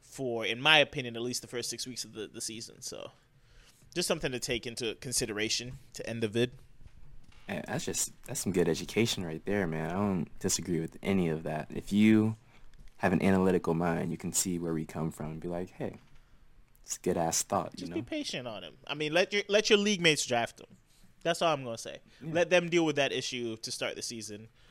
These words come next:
Speaker 1: Um, if I'm wrong, you could come back to this video and spam, "Oh, you're an idiot," in the comments.
Speaker 2: <laughs>
Speaker 1: But that's, that's how I'm feeling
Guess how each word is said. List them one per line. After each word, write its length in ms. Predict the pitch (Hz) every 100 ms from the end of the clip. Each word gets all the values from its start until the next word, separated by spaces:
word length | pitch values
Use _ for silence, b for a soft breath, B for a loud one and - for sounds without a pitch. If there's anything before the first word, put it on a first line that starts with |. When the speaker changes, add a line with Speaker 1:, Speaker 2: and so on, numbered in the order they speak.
| b b
Speaker 1:
Um, 200 | 117 117
if 120 | 139
I'm 160 | 143 135
wrong, 160 | 139
you 80 | 131
could 140 | 139 127
come 200 | 139 127
back 160 | 120
to 80 | 135
this 140 | 117
video 200 | 117 120
and 100 | 113
spam, 400 | - - 123 120 123 -
"Oh, 120 | 123
you're 140 | 117 113
an 80 |
idiot," 280 | 110 120 123 -
in 120 | 120
the 60 |
comments. 460 | 120 135 135 139 123 -
Speaker 2:
<laughs> 280 | - - -
Speaker 1:
But 100 | 135
that's, 240 | 143 -
that's 180 | 147 147
how 100 | 139
I'm 100 | 135
feeling 360 | 139 123 104